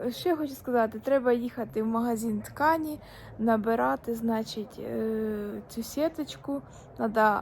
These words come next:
Алі однести, хай вона поміряє. От, набрати цю сіточку і щоб вона пошила. З роками, е,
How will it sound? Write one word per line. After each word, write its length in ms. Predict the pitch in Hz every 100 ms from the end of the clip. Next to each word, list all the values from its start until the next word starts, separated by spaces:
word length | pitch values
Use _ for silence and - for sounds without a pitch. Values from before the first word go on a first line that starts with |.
| -
Алі 280 | 214 220 214
однести, 400 | 208 226 - 233
хай 200 | 226 214
вона 200 | 214 214
поміряє. 640 | 220 226 320 311 277 262 - - - - 240
От, 240 | 226 226
набрати 460 | 226 226 247 247 233
цю 180 | -
сіточку 600 | 226 311 330 302 - - 247
і 240 | - 226
щоб 220 | - 226
вона 260 | 226 233 233
пошила. 520 | 226 - 220 196 196 - - - - -
З 600 | 240 - 254 254 247 269
роками, 600 | 285 - 359 392 349 339
е, 760 | 339 339 - 247 240 233 233